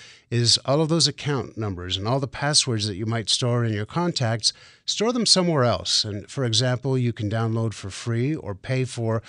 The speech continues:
a password management software or other software that will store the, these types of things in a remote location.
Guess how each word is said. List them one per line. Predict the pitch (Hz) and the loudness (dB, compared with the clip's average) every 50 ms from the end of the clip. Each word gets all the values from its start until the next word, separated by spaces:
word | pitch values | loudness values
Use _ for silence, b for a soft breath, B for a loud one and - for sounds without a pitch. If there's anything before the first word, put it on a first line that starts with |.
| B B B B B - | B B B B B -6
a | 117 | -6
password | 104 - - - 160 160 151 - - - 143 143 139 123 107 | -6 -4 -4 -2 2 4 4 4 4 4 2 2 2 2 2
management | 107 113 123 131 143 151 147 127 113 117 104 - - | 2 2 2 2 2 2 0 0 -2 -2 -2 2 2
software | - - 110 98 95 - - - 101 90 80 76 - b b b b b b | 2 4 4 2 -2 -4 -8 -10 -10 -10 -10 -10 -14 b b b b b b
or | - 107 117 | -2 0 2
other | 135 143 151 143 | 2 2 4 4
software | 123 - 139 131 123 123 - - 123 120 120 123 | 4 6 6 4 2 0 0 -2 0 2 2 2
that | 113 120 104 - | 0 -2 -4 -4
will | - 104 | -2 0
store | - - - - 147 160 185 185 | 2 2 2 2 2 2 2 2
the, | 151 127 117 123 - 98 | 2 2 0 -2 -2 -4
these | 107 107 104 - | -4 -4 -4 -2
types | - 131 120 113 - | -2 -2 0 2 0
of | - 110 - | 0 0 -2
things | - 131 131 127 127 123 B B B B B B _ | -2 0 2 2 2 0 B B B B B B _
in | - 143 143 | 0 2 4
a | 139 | 4
remote | 131 127 117 117 117 127 139 131 - | 4 4 2 2 2 2 0 0 0
location. | 110 107 101 - - 147 151 139 - - 98 76 78 | -2 -2 -2 -2 -2 -2 0 0 0 -2 -4 -6 -8